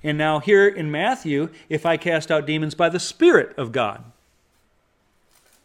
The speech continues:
Talking about the same thing. So the same Spirit writing the law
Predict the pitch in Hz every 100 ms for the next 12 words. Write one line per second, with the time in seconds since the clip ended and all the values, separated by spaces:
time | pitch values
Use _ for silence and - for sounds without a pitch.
0 | _ _ _ _ _ _ _ _ _ _
1 | _ _ _ 170 180 151 139 - - 151
2 | 135 147 151 107 _ _ _ _ _ _
3 | _ _ _ _ _ _ _ - 175 139
4 | - 214 233 - - 254 185 - 170 190
5 | 175 147 139 180 202 165 156 180